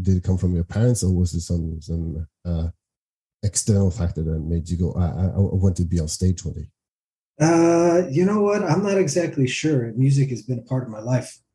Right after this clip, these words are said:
Speaker 2: since I can remember. Um,
Speaker 1: Hmm.
Speaker 2: I started, my father, my father was really into trying to nurture my talents
Speaker 1: Hmm.
Speaker 2: and my,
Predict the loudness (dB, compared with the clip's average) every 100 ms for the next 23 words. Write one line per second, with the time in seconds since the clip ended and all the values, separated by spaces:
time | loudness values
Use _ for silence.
0 | _ _ _ -14 -4 -4 -2 -6 -8 -8
1 | -6 -6 -6 -10 -10 -12 -8 -8 -8 -14
2 | _ _ _ -20 -20 _ _ -10 -2 2
3 | 4 2 0 -2 -2 0 0 2 0 -4
4 | _ _ _ _ _ _ _ _ _ _
5 | _ _ _ _ _ -2 -2 2 2 2
6 | 2 0 2 2 2 2 0 -4 -6 -8
7 | -8 -6 -8 -10 _ _ _ _ _ _
8 | _ -8 0 0 0 -2 -4 -4 -6 _
9 | -4 0 0 -4 -10 _ _ _ _ _
10 | -6 -2 0 0 0 -2 -2 -4 -6 _
11 | _ -6 -2 -2 -2 -2 -2 0 0 -2